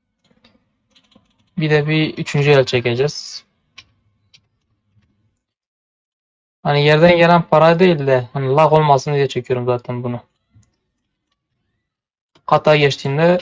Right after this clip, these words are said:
kayda girerim ben. Evet kankalar, eee, bir yer bulduk ama yani katakomb çok kalabalık, aşırı kalabalık. Hani P T S sunucumuza giren herkese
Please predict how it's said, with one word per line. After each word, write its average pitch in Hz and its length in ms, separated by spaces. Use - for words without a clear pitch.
kayda 135 260
girerim 117 340
ben. 113 80
Evet 190 220
kankalar, 165 680
eee, 135 720
bir 160 160
yer 180 200
bulduk 185 380
ama 165 320
yani 151 140
katakomb 180 500
çok - 280
kalabalık, 131 460
aşırı 170 240
kalabalık. 127 480
Hani 151 240
P - 140
T 143 140
S 160 100
sunucumuza 151 580
giren 143 280
herkese 160 540